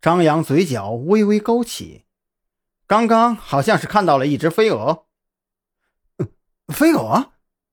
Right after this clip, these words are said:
杨迪抬头四处张望，“这里可是十九层啊，怎么会有飞蛾呢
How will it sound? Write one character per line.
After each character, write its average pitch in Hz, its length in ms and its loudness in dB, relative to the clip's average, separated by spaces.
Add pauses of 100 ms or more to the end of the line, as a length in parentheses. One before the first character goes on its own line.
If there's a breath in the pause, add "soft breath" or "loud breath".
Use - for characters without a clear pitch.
(440)
杨 143 280 0
迪 156 160 0
抬 123 240 -4
头 131 380 -4
四 - 200 -8
处 - 160 -12
张 143 220 -4
望 170 220 -8 (960)
，“这 320 180 4
里 180 560 2
可 226 180 2
是 226 60 0
十 285 240 0
九 185 140 -2
层 127 220 -6
啊， 185 260 0 (500)
怎 202 140 4
么 220 120 4
会 254 140 4
有 139 60 2
飞 233 180 2
蛾 113 160 -4
呢 160 280 -2